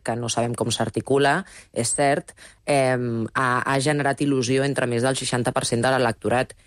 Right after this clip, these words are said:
I també tenim una altra data, que és que en els darrers comicis que s'han pogut viure a, a diferents co-, a diferents comunitats autònomes hi ha hagut un absentisme del trenta per cent a l'esquerra. No? Llavors, jo personalment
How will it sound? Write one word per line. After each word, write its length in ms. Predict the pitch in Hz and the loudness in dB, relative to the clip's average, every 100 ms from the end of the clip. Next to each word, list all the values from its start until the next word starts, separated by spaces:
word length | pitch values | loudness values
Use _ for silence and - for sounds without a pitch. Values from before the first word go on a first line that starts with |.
| - - | -20 -6
I 140 | 160 147 | -2 0
també 220 | 127 139 | 0 0
tenim 220 | 151 151 | 0 0
una 80 | 139 | 0
altra 240 | 127 - 127 | 0 0 2
data, 380 | 147 120 107 110 _ - | 2 0 -4 -8 _ -6
que 80 | 135 | -4
és 120 | - | -2
que 80 | 123 | -2
en 60 | 120 | 0
els 80 | 107 | 0
darrers 360 | 117 131 131 | 0 2 0
comicis 420 | - 139 139 135 - | 0 0 0 0 -2
que 80 | 131 | -2
s'han 220 | 127 120 | -2 -2
pogut 320 | 123 123 113 | 0 0 2
viure 380 | 135 139 123 107 | 0 2 2 0
a, 180 | - 117 113 107 107 | 0 0 0 2 0
a 160 | 113 113 | 0 -2
diferents 440 | 107 104 110 - | -2 -2 -2 -2
co-, 80 | 123 | -2
a 200 | - 113 104 | 0 0 0
diferents 400 | 117 107 113 110 | 0 -2 -2 -2
comunitats 360 | 123 117 113 120 | 0 0 2 0
autònomes 560 | 113 127 131 135 143 - - - | 2 2 2 0 0 -4 -10 -2
hi 120 | 131 | 2
ha 100 | 120 | 2
hagut 180 | 123 131 | 0 0
un 80 | |
absentisme 720 | 117 - 117 113 135 139 139 - | -2 0 0 0 0 0 -2 0
del 240 | 120 110 | -2 0
trenta 280 | 131 123 123 | 0 0 0
per 80 | 113 | -2
cent 240 | - 117 | -2 0
a 40 | 107 | 0
l'esquerra. 540 | 104 - 135 117 101 92 _ - - _ | -2 0 0 0 -4 -8 _ -20 -20 _
No? 300 | - 123 196 160 | -2 0 2 2
Llavors, 380 | 139 127 147 - | 2 2 0 -4
jo 220 | - 156 147 | -2 0 2
personalment 640 | 165 160 156 143 143 170 | 0 0 0 2 0 0